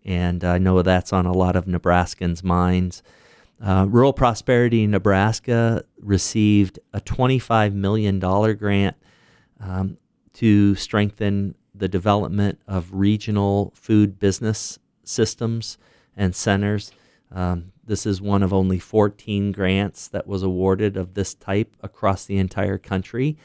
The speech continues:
Uh, it is tied, it is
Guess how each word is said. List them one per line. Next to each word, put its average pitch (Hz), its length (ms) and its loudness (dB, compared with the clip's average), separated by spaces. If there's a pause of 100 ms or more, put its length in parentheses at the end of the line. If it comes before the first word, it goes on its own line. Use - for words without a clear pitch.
(460)
Uh, 92 280 -4 (160)
it 101 160 0
is 98 400 0 (280)
tied, 110 640 -2
it 107 360 0
is 98 340 -2